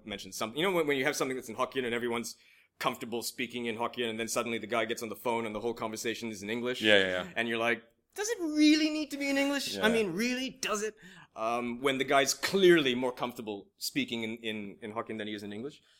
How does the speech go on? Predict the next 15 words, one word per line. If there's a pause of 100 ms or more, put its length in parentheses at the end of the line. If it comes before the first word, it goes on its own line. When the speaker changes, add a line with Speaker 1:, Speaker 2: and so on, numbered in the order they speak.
(200)
Speaker 1:
But,
I
mean,
those
are,
like, (140)
small
things,
you
know,
it,
it
didn't
matter. (460)
Uh,